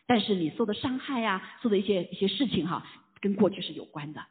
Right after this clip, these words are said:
好，包括好，好多现在可发现啊，比如性侵啊，哎，这些事情哈，他为什么人的性格会这样子哈？可能他就在他的这个里面就奠定了很多东西。所以好多家庭，原家，原生家庭，如果是一个很暴力的家庭，这个孩子可能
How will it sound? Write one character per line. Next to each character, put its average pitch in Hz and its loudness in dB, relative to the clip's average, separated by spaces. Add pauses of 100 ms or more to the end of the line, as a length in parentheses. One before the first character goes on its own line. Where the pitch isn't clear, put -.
(320)
好， 143 -12
包 180 -4
括 170 -2
好， - -8
好 - -10
多 165 -2 (260)
现 170 -4
在 151 -4
可 143 -14
发 147 -8
现 - -10
啊， 143 -6
比 135 -14
如 151 -8
性 156 -8
侵 160 -12
啊， 151 -12 (220)
哎， 147 -6
这 160 -4
些 147 -2
事 147 -8
情 151 -8
哈， 165 -8
他 - -12
为 196 -2
什 - -6
么 151 -6 (100)
人 160 -6
的 170 -2 (200)
性 175 -6
格 156 -4
会 165 -4
这 240 -2
样 180 0
子 165 -8
哈？ 156 -4 (200)
可 196 -2
能 185 0
他 196 -2
就 196 -4
在 180 -2
他 - -6
的 170 -4 (200)
这 175 -6
个 160 -8
里 151 -4
面 156 0
就 160 -2 (420)
奠 156 -2
定 131 -8
了 - -8
很 - -12
多 123 -12
东 123 -14
西。 - -20 (760)
所 - -6
以 185 2
好 160 0
多 165 0
家 165 -2
庭， - 2
原 143 -2
家， 190 -2
原 175 2
生 196 0
家 196 -2
庭， 170 -2
如 147 -6
果 151 -4
是 165 -10
一 - -12
个 240 -10
很 277 -10
暴 180 -2
力 165 0
的 139 -8
家 143 -8
庭， 151 -4
这 156 -10
个 147 -12
孩 123 -10
子 151 -10
可 160 -6
能 143 -8